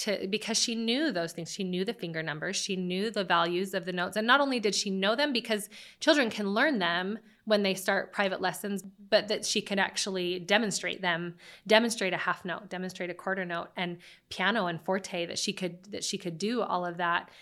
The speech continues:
And she said it just really set her up for success i-, in private lessons, which was great to hear.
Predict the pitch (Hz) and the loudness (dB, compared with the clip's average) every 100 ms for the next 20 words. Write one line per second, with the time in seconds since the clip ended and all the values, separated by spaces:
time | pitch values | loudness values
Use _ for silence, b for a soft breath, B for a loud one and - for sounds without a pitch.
0 | b b 202 185 175 - _ _ _ - | b b -2 0 -2 -10 _ _ _ -6
1 | 196 208 196 233 208 233 233 208 202 - | 2 2 2 0 0 2 4 2 -2 -10
2 | - 226 220 214 208 - - - _ 196 | 4 4 6 6 6 6 0 -20 _ 2
3 | 185 190 190 - - - 381 - - - | 4 2 -2 -6 -6 2 4 4 -2 -4
4 | 214 202 208 196 220 202 202 214 220 185 | -2 0 -2 0 0 0 2 0 0 -6
5 | 175 196 202 190 175 208 214 - 185 185 | -4 -6 -6 -8 -2 0 0 -2 -6 -4
6 | 175 175 | -2 -2